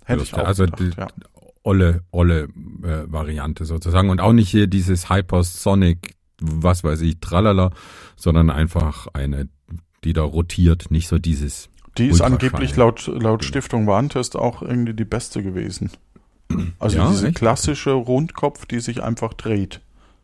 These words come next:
Speaker 2: Okay. Ja,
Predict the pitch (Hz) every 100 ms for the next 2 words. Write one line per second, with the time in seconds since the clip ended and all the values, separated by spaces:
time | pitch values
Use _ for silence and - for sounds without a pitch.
0 | _ _ _ - 131 92 - 69 214 -
1 | _ _ _ _ _ _ _ _ _ -
2 | - -